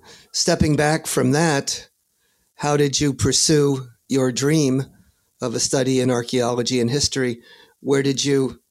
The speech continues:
begin to sort of, you know, do that? Did you kick it off? Did you go to a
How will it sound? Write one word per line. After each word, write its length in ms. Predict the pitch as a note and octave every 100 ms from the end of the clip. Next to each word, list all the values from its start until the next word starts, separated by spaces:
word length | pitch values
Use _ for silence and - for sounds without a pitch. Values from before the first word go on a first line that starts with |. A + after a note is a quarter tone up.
| _
begin 560 | C3+ A#2 C3 C3 B2+ B2+ -
to 380 | - B2 A#2+ A#2 _ _ _ -
sort 240 | - B2+
of, 260 | B2 - - _ _ _ _
you 100 | D3+
know, 160 | C3+ A#2+
do 200 | A2+ D3
that? 220 | B2+ G2+
Did 160 | B2 A#2
you 280 | B2 A2+ - _ -
kick 180 | - -
it 80 | B2+
off? 320 | C3+ C3+ -
Did 120 | -
you 60 | A2+
go 100 | B2
to 120 | A#2
a 80 | A#2